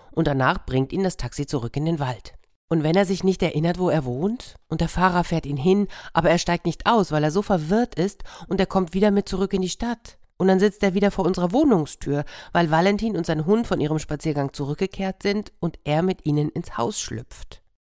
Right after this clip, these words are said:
Nun, dann würde ich ein Gespräch mit ihm beginnen und ihn fragen, woran er sich denn erinnert. Und er würde erzählen, dass er sich vor lauter Traurigkeit nicht erinnern kann. Aber warum ist der Wolf denn traurig? Na, weil wir ihn noch nicht nach seinem Namen gefragt haben.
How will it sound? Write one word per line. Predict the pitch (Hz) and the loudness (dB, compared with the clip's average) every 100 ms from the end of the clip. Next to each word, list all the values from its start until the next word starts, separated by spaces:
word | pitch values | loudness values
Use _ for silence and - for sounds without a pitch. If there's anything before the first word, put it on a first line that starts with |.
| _ _ | _ _
Nun, | 226 233 | -4 0
dann | 220 | 0
würde | 208 208 | -2 -2
ich | 214 | -4
ein | 214 | -4
Gespräch | 214 - 233 262 220 | -6 -6 -2 0 0
mit | 151 - | -4 0
ihm | 156 | 0
beginnen | 151 143 156 156 | 2 2 4 4
und | 156 165 | 2 0
ihn | 180 | -4
fragen, | - 139 139 170 | -4 0 2 2
woran | 170 143 135 | 0 0 0
er | 147 | -2
sich | 151 | -4
denn | 165 170 | -2 -2
erinnert. | 170 - 190 127 107 - - _ - - | -2 2 2 2 -6 -16 -20 _ -20 -8
Und | 156 - | -6 -2
er | 143 | 0
würde | 151 170 | 2 0
erzählen, | - - 170 165 175 175 170 | -2 -4 -2 2 2 2 0
dass | 165 | -2
er | 156 | -2
sich | 151 | -2
vor | - | -2
lauter | 160 151 160 156 | 0 0 -2 -6
Traurigkeit | - 226 294 165 - 120 123 | -2 -2 0 -4 -6 -10 -8
nicht | 113 107 | -10 -8
erinnern | 120 120 113 107 | -8 -6 -6 -6
kann. | - 113 113 _ _ _ | -8 -12 -12 _ _ _
Aber | - 170 165 | -4 0 2
warum | 170 185 | 2 2
ist | 180 | 2
der | 185 | 2
Wolf | 175 170 | 2 2
denn | 175 170 | 0 -2
traurig? | - 151 156 180 220 - _ _ _ _ _ - | 0 0 0 -4 -8 -14 _ _ _ _ _ -6
Na, | 175 | -2
weil | 165 165 | 2 2
wir | 170 | 4
ihn | 185 | 4
noch | 180 - | 4 2
nicht | 185 - | -2 -2
nach | 175 | 0
seinem | 175 170 175 | 2 2 4
Namen | 175 180 196 170 | 4 4 4 2
gefragt | 127 - 110 113 - | -2 -8 -12 -12 -16
haben. | - 123 117 | -16 -16 -18